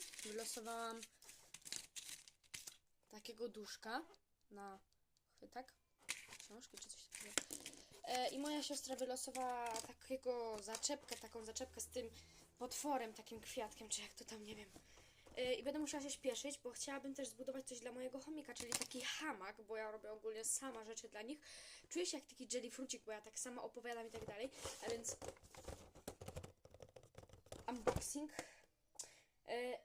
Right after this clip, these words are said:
Nederobiski Kide. Chciałabym mieć najbardziej tego Nedero, tego, ale niestety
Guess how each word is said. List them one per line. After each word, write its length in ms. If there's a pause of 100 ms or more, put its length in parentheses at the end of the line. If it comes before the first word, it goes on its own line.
(180)
Nederobiski 2250 (360)
Kide. 440 (680)
Chciałabym 420
mieć 160
najbardziej 440
tego 300
Nedero, 600 (580)
tego, 320 (1500)
ale 180
niestety 600